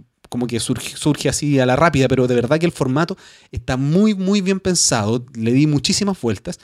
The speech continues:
De hecho, al principio quería que durara un poquito menos, pero en base a lo que ustedes me, me, me han comentado, creo que la duración de una hora, eh,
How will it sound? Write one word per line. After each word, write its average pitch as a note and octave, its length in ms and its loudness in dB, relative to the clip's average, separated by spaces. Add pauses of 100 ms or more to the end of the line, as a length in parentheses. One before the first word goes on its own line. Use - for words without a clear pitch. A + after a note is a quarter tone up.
(800)
De D3 100 0
hecho, D#3 160 2
al C#3+ 80 0
principio D3+ 320 0
quería C#3+ 180 2
que D3 60 2
durara C#3+ 260 2
un C#3+ 60 -2
poquito C3+ 260 0
menos, C3+ 240 2
pero B2 300 -2
en B2 80 -2
base C3+ 220 -2
a - 20 0
lo C3 80 0
que A#2+ 60 -2
ustedes C3 220 0
me, C3 280 0
me, A#2+ 180 -4
me A#2+ 120 -4
han C3 60 -4
comentado, C3 600 0
creo C3 220 -2
que B2 100 -2
la A#2+ 220 -2
duración A#2 400 -2
de C3+ 80 0
una B2 160 0
hora, C3 320 0
eh, D3 100 -8